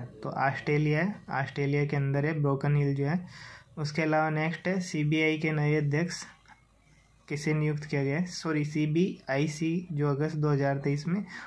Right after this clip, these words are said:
उनको किनको मतलब नया अध्यक्ष चुना गया है, तो संजय कुमार अग्रवाल होगा। ये वाला question आप solve करके बता सकते हैं, ट्वेंटी थ्री। उसके बाद में Ramjet के विषय निम्न कथनों पर ध्यान दें। तो Ramjet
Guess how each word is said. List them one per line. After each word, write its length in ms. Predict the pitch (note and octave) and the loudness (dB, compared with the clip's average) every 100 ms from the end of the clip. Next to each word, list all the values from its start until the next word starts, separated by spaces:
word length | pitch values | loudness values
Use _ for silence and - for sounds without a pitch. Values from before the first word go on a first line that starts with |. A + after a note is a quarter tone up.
| - | -6
उनको 420 | C#3+ D3 F3+ G#3+ A3 - _ - | -2 0 0 0 -4 -12 _ -6
किनको 300 | D#3 D#3+ E3 | -4 0 0
मतलब 320 | D3+ D3+ D3+ | 0 2 2
नया 220 | D3 D3 | 4 2
अध्यक्ष 340 | C#3 C3 C#3+ - | 2 0 -4 -4
चुना 220 | C#3 C#3 | -4 -2
गया 120 | C#3 | 0
है, 60 | E3+ | 0
तो 100 | G3+ | -2
संजय 320 | F3+ C#3+ C#3+ | 0 2 2
कुमार 320 | C#3 C#3 B2+ B2+ | 2 0 -2 -2
अग्रवाल 380 | B2 B2+ C3 | -2 0 0
होगा। 300 | C3 C3 F#3+ F3+ - - - - - | 0 0 -2 -4 -10 -16 -16 -20 -10
ये 140 | C#3+ D3+ | 0 4
वाला 220 | D#3 D#3+ | 4 2
question 460 | D#3+ D3+ E3 E3+ F3+ - - - C#3+ | 0 -2 0 2 0 -4 -16 -6 0
आप 180 | C#3+ D3 | 0 -2
solve 320 | - D3+ D3+ | 0 0 2
करके 240 | D3+ D3 | 0 2
बता 240 | D3 C#3 C#3+ | 0 2 0
सकते 320 | D3 D3+ D3+ | 0 -6 -6
हैं, 120 | F#3 - - - - | -6 -6 -12 -20 -14
ट्वेंटी 280 | C#3 C#3 C#3+ | -6 -4 -4
थ्री। 260 | D3 E3 F#3+ - - - D#3 | -4 -4 -6 -10 -18 -12 -8
उसके 220 | D#3 E3 | -2 2
बाद 160 | D#3 | 4
में 120 | D#3+ D#3 | 4 2
Ramjet 540 | D3 D3+ D3+ D#3 D#3 | 2 2 4 2 0
के 180 | - D#3+ | 0 0
विषय 360 | C#3+ D3 D#3 D#3 | 2 0 0 0
निम्न 340 | D3 D#3 E3+ | 2 2 2
कथनों 360 | E3 D3 D3 D3 | 2 0 0 2
पर 180 | D3+ D#3 | 0 -2
ध्यान 320 | C#3+ C3 C3+ | -2 0 -2
दें। 220 | D3+ F3+ F3+ - - - | 0 -2 -4 -16 -18 -4
तो 340 | D#3 D3+ D3 E3+ | 0 2 0 0
Ramjet 600 | D3+ D#3 D#3+ E3 F3+ | 2 2 4 2 2